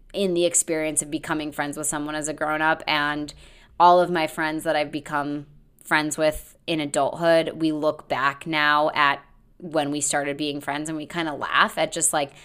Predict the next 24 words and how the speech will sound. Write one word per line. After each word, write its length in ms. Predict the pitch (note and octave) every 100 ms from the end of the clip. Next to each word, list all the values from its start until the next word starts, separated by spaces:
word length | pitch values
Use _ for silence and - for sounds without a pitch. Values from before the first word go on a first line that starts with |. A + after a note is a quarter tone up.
| -
some 240 | - F#3+ F#3
of 120 | D#3+
the 80 | F3
weird 400 | D3+ D#3 D#3+ D3+
things 260 | D#3 D#3
that 160 | D#3 D3+
we 120 | D#3
did 440 | D3 C#3+ D3 D#3 D3+
and, 240 | C#3+ C3+
and 440 | D3+ D3+ C#3+ C#3+ - _ _ _
lies 480 | - E3 D3 D3 D#3
that 160 | D#3+ D3+
we 220 | D#3 C#3 -
told, 440 | - D#3+ D#3+ D#3+ -
you 140 | G#3 G3
know, 200 | G3 F3+
just, 240 | G3+ G3+
like, 180 | G3+ F3+
trying 260 | F3+ E3+
to 60 | F3
be 180 | D#3+ D#3+
cool 420 | - E3 D#3+ D#3+
or 80 | D#3+
whatever. 540 | E3+ F3 F3+ G3+ G#3